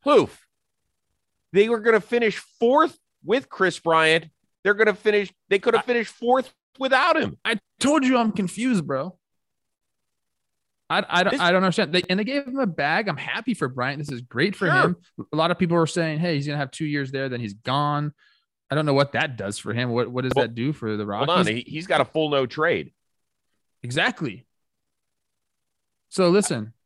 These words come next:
Speaker 2: here's, here's my other theory. You wanna go? You wanna put your tinfoil
Speaker 1: Please.
Speaker 2: cap on?
Speaker 1: I, I think you and I are thinking the same thing.
Speaker 2: I think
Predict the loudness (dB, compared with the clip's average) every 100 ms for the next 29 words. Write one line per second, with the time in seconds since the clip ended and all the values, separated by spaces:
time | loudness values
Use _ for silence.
0 | _ -2 2 2 2 2 2 4 2 2
1 | 0 -4 -6 -6 -8 -6 -4 -4 -4 -8
2 | -6 -4 -4 -4 -4 -2 -2 -4 -8 -8
3 | -2 0 0 -2 -4 -4 -4 -4 _ _
4 | -4 -2 -2 -4 -4 -6 -4 -2 0 0
5 | -2 -8 -8 -8 -8 -8 -8 -8 -8 -10
6 | _ _ _ _ -20 _ _ _ _ _
7 | -8 -8 -4 -2 -2 -6 -10